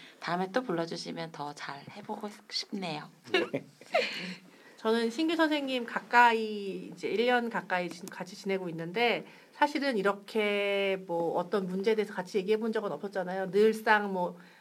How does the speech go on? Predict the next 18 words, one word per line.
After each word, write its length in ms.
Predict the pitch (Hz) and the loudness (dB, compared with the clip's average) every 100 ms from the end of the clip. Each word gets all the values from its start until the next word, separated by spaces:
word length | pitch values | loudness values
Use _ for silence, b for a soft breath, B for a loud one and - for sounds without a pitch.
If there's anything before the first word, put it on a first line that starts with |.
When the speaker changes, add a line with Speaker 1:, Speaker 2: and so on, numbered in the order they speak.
| B | B
Speaker 3:
학교의 360 | 294 - 254 190 | -2 0 2 2
일상적인 580 | 185 208 202 190 185 | 2 -2 0 -2 -2
이야기 500 | 165 160 160 202 247 | -2 -2 -2 -2 -2
아니면 220 | 202 170 226 | -2 0 -2
학교의 380 | 262 226 202 185 | 0 2 2 0
뭐 100 | 170 | 0
업무들 840 | 160 190 202 196 180 180 175 160 | 0 0 -2 -4 -4 -2 -2 -4
뭐 140 | 160 - | -6 -6
아이들 400 | - 175 180 185 | -2 -2 0 -2
이야기 300 | 175 165 170 | -2 -4 -4
하다가 500 | 220 240 214 214 196 B B B B | -4 -2 -2 0 -2 B B B B
아, 280 | 185 190 185 190 B | -2 0 -2 -6 B
선생님의 800 | 294 330 311 285 262 247 226 - | -4 0 0 2 2 4 2 -2
그 160 | 214 | -4
얘기를 300 | 185 185 202 | -2 0 -2
들어보니까 760 | 202 196 190 175 175 233 220 165 | -2 -4 -2 -8 0 4 4 4
아, 200 | - 175 | 0 -2
내가 540 | 180 180 220 226 226 | 0 0 4 4 4